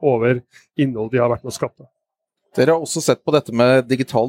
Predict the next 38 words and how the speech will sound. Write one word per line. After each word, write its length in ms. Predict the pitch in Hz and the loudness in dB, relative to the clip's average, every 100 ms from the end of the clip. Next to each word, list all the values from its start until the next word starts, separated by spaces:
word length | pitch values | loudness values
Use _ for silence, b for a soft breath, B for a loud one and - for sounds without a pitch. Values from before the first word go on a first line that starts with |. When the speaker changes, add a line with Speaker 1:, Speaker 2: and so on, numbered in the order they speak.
| 135 | 0
Speaker 2:
dømmekraft, 540 | 117 101 113 143 - | -2 -2 -2 -4 -4
både 460 | 143 143 110 92 101 | -6 -4 -2 -4 -4
med 80 | 131 | -2
tanke 280 | 151 117 - | -2 -4 -6
på 80 | 123 | -8
sikkerhet 560 | - 117 - 127 147 - | -4 -4 -2 0 0 -2
og 120 | 117 | 0
hva 80 | 117 | 0
de 140 | 123 - | 0 -2
opplever 460 | - - 101 107 | -10 -4 -2 -2
og 60 | 110 | -4
oppsøker 360 | 104 - 98 - | -8 -4 -4 -2
på 80 | 123 | -2
nett. 300 | 107 - - - _ | -2 -2 -10 -20 _
Hva 140 | 139 | -2
slags, 240 | 135 160 - 180 | 0 -4 -4 -4
eh, 120 | 160 151 - | -4 -6 -2
bilde 360 | 185 127 104 131 | -2 -2 0 2
er 140 | 123 | 2
det 40 | 123 | -2
som 120 | 147 | -8
tegner 320 | 175 123 113 | -6 -4 -4
seg 160 | - 143 | -2 0
her? 180 | 180 254 _ _ _ _ _ _ _ _ _ _ _ _ _ _ _ | 0 -4 _ _ _ _ _ _ _ _ _ _ _ _ _ _ _
Speaker 1:
Det 280 | 135 135 170 | -14 0 2
vi 80 | 165 | 2
ser 320 | 170 175 180 202 | 0 2 2 2
er 80 | 156 | -2
jo, 80 | 151 151 | -4 -8
altså, 220 | 151 - 165 160 160 160 _ _ _ _ _ _ | -8 -6 -6 -6 -14 -20 _ _ _ _ _ _
vi 100 | 165 | 0
har 80 | 165 | 2
vært 160 | 180 185 | 2 0
litt 160 | 165 _ _ | -2 _ _
opptatt 280 | 190 - 131 | -6 -2 0
av 80 | 156 | 0
å 60 | 160 | -2
se, 220 | - 147 | 0 2